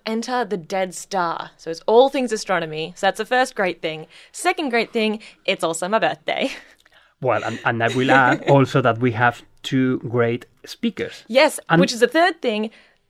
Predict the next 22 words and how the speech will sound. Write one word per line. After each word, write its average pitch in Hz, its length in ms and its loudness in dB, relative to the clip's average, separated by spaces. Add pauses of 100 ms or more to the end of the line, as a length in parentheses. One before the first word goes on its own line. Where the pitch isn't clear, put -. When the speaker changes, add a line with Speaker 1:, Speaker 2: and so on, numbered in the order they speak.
(160)
Speaker 1:
Sarah, 285 800 4 (140)
one 247 160 -2
of 240 60 0
the 247 60 -2
speakers, 277 520 -8
Speaker 2:
Sarah 123 260 4
Reeves. 120 420 0
Speaker 1:
Sarah 277 240 2
Reeves, 247 400 -2 (600)
is 254 120 -4
a 262 60 0
colleague 311 320 0
of 202 100 -2
mine 190 300 -2 (240)
at 220 200 -6
the 240 60 -10
Museum 196 440 -6
of 220 80 -6
Applied 170 260 -2
Arts 170 140 -2
and 226 80 -12
Sciences. 359 720 -6